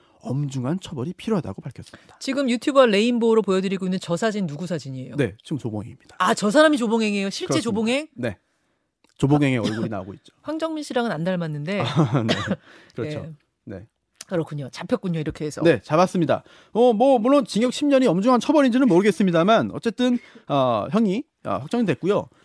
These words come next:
Speaker 1: 그런데 이게 이천십일 년이잖아요. 징역 십 년 다 살았어도 지금 나왔어야 되는 겁니다. 당시에 그 마약 유범죄 네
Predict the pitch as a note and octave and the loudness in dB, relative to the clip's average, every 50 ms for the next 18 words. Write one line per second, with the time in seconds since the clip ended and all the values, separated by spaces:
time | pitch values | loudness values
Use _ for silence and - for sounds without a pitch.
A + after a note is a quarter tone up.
0 | _ _ - C#4+ D#4+ D#4 B3+ G3 G#3+ A#3 G3 A#2+ - - - - _ _ _ _ | _ _ 0 4 4 6 6 4 4 2 0 0 -4 -8 -16 -20 _ _ _ _
1 | _ - - A3+ A#3 D4 B3 B3 B3 D#3+ B2 - - C#4+ B3 - - - G#4 G4+ | _ -10 -8 -2 2 2 4 4 4 2 0 2 2 2 2 2 2 2 4 4
2 | F4 C#4+ G3 D3+ C3 A2 G#2 F#2 F#2 G#2+ D3 D#3+ A2+ F2+ - - - _ _ _ | 6 4 4 2 0 -4 -4 -6 -6 -8 -8 -8 -10 -12 -14 -18 -20 _ _ _
3 | _ _ _ _ _ - G#3 A#3 A#3 - C4 C4+ C#4 C4+ A#3 - - D#3+ G#3 A#3 | _ _ _ _ _ -2 -2 -2 0 0 0 0 0 0 -2 -4 -8 -8 -4 -2
4 | C4+ B3 - C4 G#3 A3+ F3+ F3 G#3+ G#3+ E3+ C#3 C#3+ G#3 C4+ - C#4 C4 A3+ G3+ | -2 -2 -2 -2 -2 -2 -4 -2 -4 -2 0 2 2 2 2 2 0 0 2 2
5 | F#3 D#3 C#3+ A2+ A2+ A2+ F3 F#3 C3+ - - - _ _ - _ _ _ - - | 0 0 -2 -2 -2 0 0 0 0 -2 -6 -16 _ _ -20 _ _ _ -6 -4
6 | F3+ G#3 - B3 A#3 G3 A3+ A3+ G#3+ G3 E3+ - - _ _ - - - - C3 | -2 -2 0 -2 -2 0 2 4 4 4 4 2 -4 _ _ -20 -14 -2 2 4
7 | C#3+ F3 A3+ C4 B3+ B3 B3 A#3+ G#3 A3+ A3 G3+ E3+ D#3 D#3 D3+ E3 F#3 E3 A#2+ | 6 6 6 6 6 4 2 4 4 4 4 2 2 2 4 4 4 4 4 2
8 | G#2+ G2+ B2 D3 G#3+ | 0 2 4 2 2